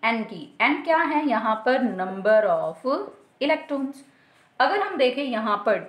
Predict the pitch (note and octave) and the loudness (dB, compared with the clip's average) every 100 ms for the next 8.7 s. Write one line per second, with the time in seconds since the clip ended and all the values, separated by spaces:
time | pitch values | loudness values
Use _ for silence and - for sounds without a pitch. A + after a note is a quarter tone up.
0 | - C4 C4 A#3 G#3 B3 A#3 E3+ E3 E3 | -4 -2 4 4 4 0 -2 -4 -10 -8
1 | G#3+ G#3+ D3 - _ _ _ _ B3+ C#4 | -2 -2 -4 -14 _ _ _ _ -4 -2
2 | F#4 D4+ - A#3 C4 D#4+ - D4+ D4 D#4+ | 2 2 6 6 6 0 -4 2 2 4
3 | C4 A3+ A#3 B3+ C#4+ C#4+ A#3 G#3 G#3 G3+ | 0 2 4 4 2 -2 -2 -2 -4 0
4 | G#3 A3 A#3+ E3+ - - C#4+ F4 F4 D4 | -2 2 0 0 -6 -8 -6 -2 2 2
5 | C4 C4 B3+ B3+ C4 G#3+ A#3 A#3+ G#3+ G3+ | 2 0 0 2 0 0 -2 -2 -4 0
6 | G3+ G3+ G#3+ E3+ E3+ - _ _ _ _ | 0 4 2 2 -6 -20 _ _ _ _
7 | _ B3 C4 B3 B3 B3 A#3 A3 - G3+ | _ -6 -2 -2 -2 -4 -8 -8 -6 -6
8 | - _ _ _ _ F#3+ A#3 | -8 _ _ _ _ 4 4